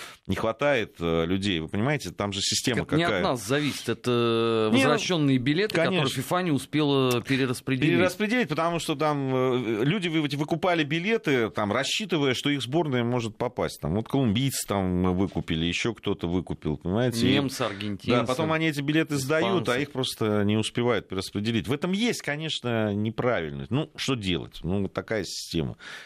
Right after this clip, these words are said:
Speaker 1: Никто заранее не может знать, как сыграет твоя сборная. Многие люди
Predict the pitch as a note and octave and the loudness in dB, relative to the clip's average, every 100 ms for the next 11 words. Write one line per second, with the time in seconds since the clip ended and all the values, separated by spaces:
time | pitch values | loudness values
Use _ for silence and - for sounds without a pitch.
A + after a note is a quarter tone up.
0 | - G#2 - F#3 C#3+ C#3 D3+ B2 A#2 B2 | -4 -2 0 0 2 2 2 0 0 2
1 | G2 F2 F#2 B2+ - G2+ - F#2+ G2+ E2 | 0 -2 -2 -2 -2 -6 -2 0 0 0
2 | F2+ F2 D#2+ E2 C#2+ C2+ C2 F#2 D3 C3 | 0 0 0 0 0 0 2 2 2 0
3 | B2 B2 A2+ | 0 0 0